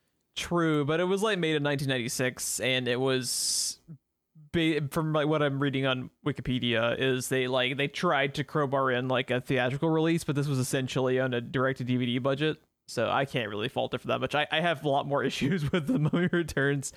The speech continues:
Scorpion King C G I being a fully budgeted, like,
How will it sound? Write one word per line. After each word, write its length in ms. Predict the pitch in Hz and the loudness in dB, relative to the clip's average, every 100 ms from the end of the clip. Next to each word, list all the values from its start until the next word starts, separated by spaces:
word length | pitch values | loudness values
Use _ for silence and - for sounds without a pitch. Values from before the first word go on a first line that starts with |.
| - | -14
Scorpion 580 | - - 175 143 165 147 | -10 -4 -2 -2 -2 -2
King 240 | 143 147 127 | -2 -4 -4
C 140 | - | -6
G 200 | 117 110 | -6 -2
I 220 | 113 123 120 - _ - | 0 0 -2 -10 _ -12
being 200 | 131 143 | -4 0
a 60 | 135 | 0
fully 340 | - 156 147 139 | 0 2 2 2
budgeted, 480 | 139 135 127 127 113 | 0 0 0 0 2
like, 220 | 113 | 0